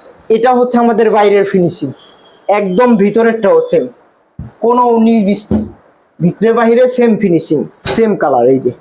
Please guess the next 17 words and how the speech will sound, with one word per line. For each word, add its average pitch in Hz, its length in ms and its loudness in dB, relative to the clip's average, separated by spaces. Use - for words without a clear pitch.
দেখেন 185 300 0
পুরো 220 320 0
আলমারিটা 196 720 0
কত 220 180 -2
সুন্দর 196 380 0
লাগে। 151 260 0
এই 135 120 2
যে 127 140 -6
দেখেন 135 280 -4
ওইখানে 214 300 0
হচ্ছে 220 260 -2
ম্যাগনেট 220 440 -2
করা 170 200 0
আছে, 214 220 0
উপরে 214 320 0
নিচে 214 240 -2
ম্যাগনেট 160 360 -2